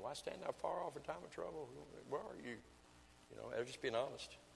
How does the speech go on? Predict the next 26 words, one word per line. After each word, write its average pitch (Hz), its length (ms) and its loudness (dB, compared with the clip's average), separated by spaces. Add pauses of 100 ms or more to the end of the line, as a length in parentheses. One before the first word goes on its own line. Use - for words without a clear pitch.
(1120)
If 107 100 0
I 113 80 10
don't 117 160 6
understand, 117 580 6
I 107 60 8
can 107 80 4
say, 107 160 0
"God, 104 260 6
I 110 40 2
don't 110 160 0
understand. 101 560 -4
God, 98 160 6
I'm, 104 100 -2 (300)
I'm 104 80 -8
confused. 104 520 -4
God, 104 160 6
I'm 110 220 2
hurt. 104 300 0 (2250)
God, 110 180 6
this 107 120 -2
doesn't 104 200 4
make 101 140 0
sense. 104 280 0
God, 107 180 4
this 120 120 -2
stinks." - 520 0